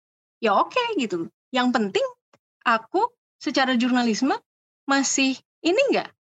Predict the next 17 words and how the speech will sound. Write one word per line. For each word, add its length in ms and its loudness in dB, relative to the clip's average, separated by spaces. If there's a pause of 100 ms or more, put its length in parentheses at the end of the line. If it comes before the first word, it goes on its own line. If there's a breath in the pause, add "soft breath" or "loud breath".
(380)
Masuk, 360 0 (260)
eh, 340 0 (140)
kode 180 2
etiknya 340 0 (100)
nggak? 160 -2 (480)
Aku 420 0
verifikasi 600 0 (100)
atau 200 2
nggak? 200 -6 (1400)
Semua 320 2
disiplin-disiplin 800 2
jurnalismenya 800 0 (320)
yang 200 0
di 80 2
pers 200 -2
itu 160 -2
kami 180 2